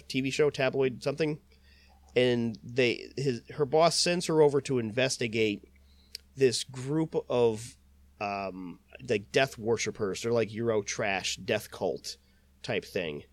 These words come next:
And he, and there's video of this one guy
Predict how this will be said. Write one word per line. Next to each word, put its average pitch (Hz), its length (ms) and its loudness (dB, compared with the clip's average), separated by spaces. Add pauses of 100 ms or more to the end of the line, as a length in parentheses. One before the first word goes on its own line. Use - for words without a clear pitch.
(600)
And 92 460 -4
he, - 280 -10 (200)
and 113 220 2
there's 107 200 -2
video 113 680 4
of 104 260 0
this 107 200 0
one 117 320 0
guy 104 560 0